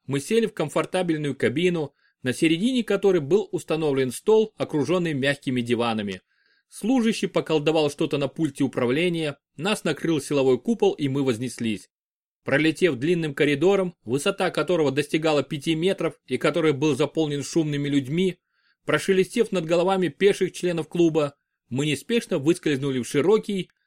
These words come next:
конца и краю не было ему видно, зал, уставленный столиками. Потолок в двадцати метрах от пола. Возле столбов избивались обнажённые женщины. Сцена, на которой крутили пластинки диджеи,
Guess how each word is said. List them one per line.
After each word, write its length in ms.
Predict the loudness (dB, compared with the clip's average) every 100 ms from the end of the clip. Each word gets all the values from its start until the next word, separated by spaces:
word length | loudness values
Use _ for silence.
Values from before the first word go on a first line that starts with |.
| _
конца 420 | -4 -4 -2 0 2
и 120 | 2
краю 380 | 0 0 0 0
не 160 | -2
было 180 | 2 0
ему 280 | 2 0 -2
видно, 380 | -2 -2 -2 -2
зал, 400 | 0 0 0 -8 _
уставленный 540 | -10 -4 0 2 0 -4
столиками. 680 | 0 2 2 0 -4 -6 -10 _ _ _ _ -8
Потолок 480 | -2 2 2 2
в 40 | 0
двадцати 460 | -2 -2 -4 -2
метрах 380 | 0 0 -2 -4
от 180 | -4 -4
пола. 420 | 0 2 2 -2 -8 _ _ _ -12
Возле 360 | 2 4 4
столбов 560 | 2 2 0 4 2 2
избивались 520 | -4 -2 0 2 2
обнажённые 640 | 0 -2 0 0 0 -2
женщины. 600 | -2 -4 -4 -6 -6 -8 -10 _ _ _ _
Сцена, 680 | -20 0 2 2 0 -2 -6
на 140 | -6 -2
которой 380 | 0 2 0 0
крутили 420 | -4 -2 0 0
пластинки 580 | 0 -2 0 0 0 -2
диджеи, 720 | -2 -2 -2 0 2 0